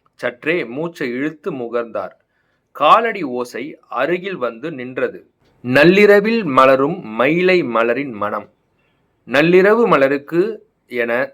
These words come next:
தனி குணங்கள் உண்டு. அது வண்ணங்களையெல்லாம் வாசனையாக்கி ஒளி வீசக்கூடியது. ஆம்பலும் முசுண்டையும் நள்ளிரவே பூப்பவை. ஆனாலும்,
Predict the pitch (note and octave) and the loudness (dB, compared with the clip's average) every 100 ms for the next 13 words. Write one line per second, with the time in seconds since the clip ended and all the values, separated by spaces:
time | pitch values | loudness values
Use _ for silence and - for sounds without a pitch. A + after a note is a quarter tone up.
0 | _ A#2+ D3 F#3+ F#3 - C3+ D#3 E3 B2 | _ -4 -4 -4 -6 -6 -2 -2 -2 -2
1 | G#2+ G2 E2 _ _ - A2+ C3 A#2 A#2+ | -4 -12 -18 _ _ -6 -6 -4 -4 -2
2 | D3+ F3 E3+ D#3+ D3 D3 E3+ A#2+ A2 C3 | -2 0 0 2 0 0 0 0 0 0
3 | D3+ C3+ B2+ A#2+ B2 C3 A2 B2+ D#3 D3+ | -2 -4 -4 -4 -6 -10 -6 -4 -4 -6
4 | D3 C#3+ - A2 F#2+ F#2 E2 - _ _ | -8 -10 -12 -14 -14 -16 -18 -20 _ _
5 | _ _ _ _ A2+ C3+ E3 E3 E3 F#3 | _ _ _ _ 4 6 6 2 0 -2
6 | C#3 C3 F3 F3 E3+ E3+ E3+ A#2 C3+ E3 | -6 -8 -6 -2 -2 -2 -4 -4 -2 -2
7 | E3 D3+ E3+ F3+ B2 A#2 G#2 F#2 F2+ _ | -2 -2 -4 -6 -8 -8 -8 -10 -12 _
8 | _ _ _ _ - A2 B2 A2+ B2+ D#3 | _ _ _ _ -4 -2 -2 -2 -2 -2
9 | G#2 | -6